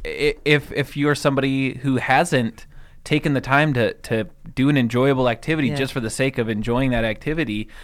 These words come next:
Speaker 1: uh, if you haven't played in a while, I mean, y-, you start asking, like, "Well, what, okay, what does play look like? Should I
Speaker 2: Mm-hmm.
Speaker 1: pull out a board game? Should I pull out a video game?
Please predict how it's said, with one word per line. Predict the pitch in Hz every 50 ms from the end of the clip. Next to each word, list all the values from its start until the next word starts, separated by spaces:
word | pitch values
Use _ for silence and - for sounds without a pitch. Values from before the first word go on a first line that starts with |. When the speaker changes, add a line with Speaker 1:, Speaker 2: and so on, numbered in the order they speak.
| - - - - -
Speaker 1:
uh, | - 123
if | 120 131
you | 147
haven't | 147 139 107 -
played | - - 139 151 190 233 190
in | 143 120
a | 113
while, | 110 107 104 107 107 104 107 110 117 123 131 - _ _ _ _ _ _ _
I | - 135
mean, | 151 156 156 156 - - _ _ -
y-, | - -
you | 143 143 135
start | - 170 151
asking, | 160 170 - - 139
like, | 117 107 -
"Well, | 113 117 117
what, | 117 113 123 143 - - - _ _ _ _ -
okay, | - 151 147 - 120 107 110 120
what | 123 120 127 135 135 -
does | 143 131 123
play | - - - 156 160 165
look | 147 120 110 110 -
like? | 101 101 -
Should | 190 -
I | -
Speaker 2:
Mm-hmm. | 98 98
Speaker 1:
pull | 131 123
out | 113 110
a | 110
board | 101 113 117 127 135 135
game? | 151 160 160 160 165 165 160
Should | - - 127
I | 117
pull | 139 139 135
out | 123 123 113
a | 107
video | 117 131 139 156 151 147 147
game? | 139 151 151 151 156 156 156